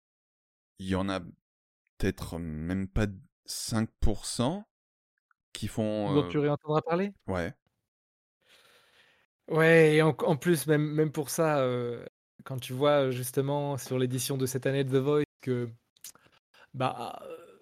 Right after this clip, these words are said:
Speaker 2: à peu près quatre-vingts pour cent des candidats connaissaient déjà des coachs, heu, ou, heu,
Speaker 1: Oui.
Speaker 2: connaissaient les autres candidats, enfin, bon, ça reste... Du coup, on, on, on, on parle, on sort des télécrochets, heu, dont on avait l'habitude quand on était enfant,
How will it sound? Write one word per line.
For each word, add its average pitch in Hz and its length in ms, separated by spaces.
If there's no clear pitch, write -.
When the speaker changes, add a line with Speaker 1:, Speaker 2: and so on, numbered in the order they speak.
Speaker 2:
à 160 140
peu 147 140
près 151 260
quatre-vingts 143 420
pour 135 180
cent 151 140
des 139 120
candidats 135 640
connaissaient 131 440
déjà 131 280
des 131 120
coachs, 135 500
heu, 127 300
ou, 147 340
heu, 135 100
Speaker 1:
Oui. - 20
Speaker 2:
connaissaient 135 400
les 135 160
autres 139 140
candidats, 135 580
enfin, 127 320
bon, 135 300
ça 143 240
reste... 156 380
Du 151 100
coup, 202 140
on, 175 200
on, 156 200
on, 143 380
on 143 160
parle, 175 580
on 160 140
sort 190 260
des 160 120
télécrochets, 151 800
heu, 123 120
dont 127 180
on 135 80
avait 127 140
l'habitude 127 380
quand 123 180
on 127 80
était 123 180
enfant, 156 300